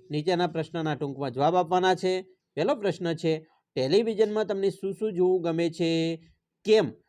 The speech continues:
ટેલિવિઝન એટલે મિત્રો ટી વી. હવે ટી વીમાં તમને શું જોવું ગમે છે એ તમારે અહીંયા લખવાનું છે અને શા માટે તમને આવું જોવું ગમે છે,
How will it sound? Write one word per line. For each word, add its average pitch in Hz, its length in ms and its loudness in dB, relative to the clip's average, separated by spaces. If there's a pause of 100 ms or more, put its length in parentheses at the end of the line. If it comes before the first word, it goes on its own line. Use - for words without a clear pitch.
(140)
ટેલિવિઝન 226 480 0
એટલે 185 160 2
મિત્રો 180 260 -4
ટી 165 220 -4
વી. 113 220 -8 (220)
હવે 175 100 -2
ટી 185 200 0
વીમાં 233 260 2
તમને 220 320 0
શું 269 240 -2
જોવું 202 240 6
ગમે 190 260 2
છે 180 300 -2 (160)
એ 226 100 2
તમારે 190 300 2
અહીંયા 196 160 2
લખવાનું 170 460 2
છે 117 160 -4 (260)
અને 160 140 -2
શા 214 220 2
માટે 226 280 2
તમને 208 240 -4
આવું 196 180 4
જોવું 165 200 4
ગમે 170 260 0
છે, 165 260 -2